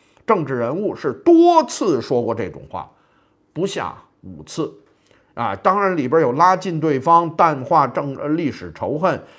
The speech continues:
啊，争取日本来如何怎样啊，来合作的这种意图了啊，这是日本学者写的刚才的这些话，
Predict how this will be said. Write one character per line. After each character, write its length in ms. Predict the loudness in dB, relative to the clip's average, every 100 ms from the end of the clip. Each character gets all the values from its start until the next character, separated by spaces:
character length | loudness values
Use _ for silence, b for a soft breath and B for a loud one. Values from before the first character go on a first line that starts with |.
| B B
啊， 300 | -12 -10 -10 -4
争 220 | -2 -2
取 180 | -10 -12
日 240 | -10 -10
本 220 | -10 -10
来 160 | -8 -8
如 180 | -8 -8
何 200 | -8 -10
怎 160 | -12
样 140 | -10 -8
啊， 260 | -8 -12
来 120 | -12 -14
合 300 | -12 -8 -6
作 220 | -4 -6
的 100 | -6
这 140 | -10
种 100 | -12 -12
意 260 | -6 -4 -6
图 260 | -12 -18
了 120 | -18 -20 b b b
啊， 80 | -8
这 200 | 0 0
是 120 | 0
日 320 | -2 0 0
本 180 | -2 -8 -14 _ _ -18
学 360 | -12 -4 -4
者 320 | -4 -6 -10 -12
写 340 | -12 -14 -14
的 80 | -18
刚 200 | -16 -16
才 160 | -16 -18
的 100 | -18
这 140 | -18
些 180 | -18 -18
话， 260 | -14 -16